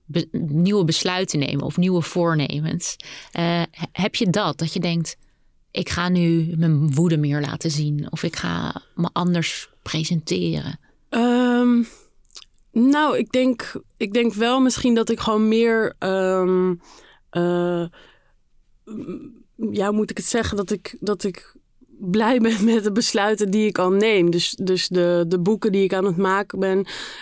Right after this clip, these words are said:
Speaker 2: die gaan allemaal op een bepaalde manier over machteloosheid en, eh, ehm, het gevoel dat je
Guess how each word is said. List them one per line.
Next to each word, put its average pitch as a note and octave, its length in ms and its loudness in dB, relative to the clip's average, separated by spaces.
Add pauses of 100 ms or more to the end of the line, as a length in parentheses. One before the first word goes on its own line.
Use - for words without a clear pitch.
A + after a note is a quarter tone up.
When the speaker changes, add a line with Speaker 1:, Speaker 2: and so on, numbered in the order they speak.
(140)
Speaker 2:
die F#3+ 180 -2
gaan F#3+ 240 0
allemaal F#3+ 640 0
op F#3+ 220 -6
een G3 120 2
bepaalde G3+ 460 0
manier G3 540 2
over F3 640 0 (160)
machteloosheid F#3+ 1160 0
en, E3+ 360 0
eh, F#2+ 480 -4 (100)
ehm, E3+ 500 0 (840)
het - 200 -6
gevoel G3+ 420 0
dat F3+ 220 0
je F3 380 0